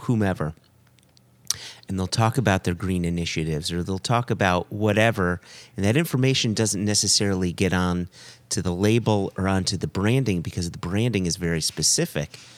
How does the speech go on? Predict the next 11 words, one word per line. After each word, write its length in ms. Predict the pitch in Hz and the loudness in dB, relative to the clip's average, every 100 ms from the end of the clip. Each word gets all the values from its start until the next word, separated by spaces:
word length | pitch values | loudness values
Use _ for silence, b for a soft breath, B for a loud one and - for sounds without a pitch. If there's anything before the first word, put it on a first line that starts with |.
| B B B B B - | B B B B B -12
If 160 | - | -4
you 60 | 104 | -4
think 300 | - 135 - | -2 -2 0
about, 720 | 101 101 95 - - - - - - | 4 4 4 2 0 0 -4 -12 -8
um, 800 | 92 92 90 87 87 85 85 - - | -2 0 0 0 -2 -2 -6 -8 -4
a, 260 | 98 87 - _ _ _ - | -2 -2 -6 _ _ _ -6
a 60 | |
large 460 | 107 104 117 123 - | 0 4 4 2 0
demographic 880 | 120 110 95 104 107 104 92 87 - - | 0 0 2 4 4 4 0 -4 -8 -6
of 340 | 98 95 87 95 | -2 0 -2 -4
the, 560 | 92 90 87 87 87 | 0 0 0 -2 -4